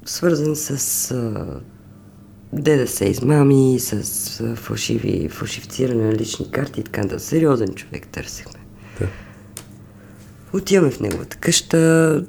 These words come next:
Speaker 1: търсим го там, няма го, излизаме от неговата къща и вървим по някаква улица. И в този момент аз и колегата, който снимаше тогава, срещу нас върви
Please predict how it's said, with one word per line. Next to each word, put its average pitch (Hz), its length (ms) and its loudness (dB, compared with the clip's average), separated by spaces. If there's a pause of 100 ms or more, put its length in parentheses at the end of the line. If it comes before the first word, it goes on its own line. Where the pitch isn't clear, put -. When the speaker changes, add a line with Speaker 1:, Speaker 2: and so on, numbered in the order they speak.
Speaker 1:
търсим 120 360 0
го 95 100 -8
там, 143 260 0
няма 120 320 2
го, 151 360 -2 (240)
излизаме 135 520 0
от 92 220 -10
неговата 87 400 -8
къща - 400 -6
и 190 40 0
вървим 135 440 -4
по - 120 -12 (480)
някаква 147 600 0
улица. - 440 -2 (1160)
И 175 60 -4
в - 80 -10
този 196 240 4
момент 156 340 2
аз 139 160 -2
и - 40 -12
колегата, 117 760 -4 (100)
който - 320 -10
снимаше - 560 -4
тогава, 147 500 -4 (880)
срещу - 380 -2
нас 151 460 0
върви 135 500 0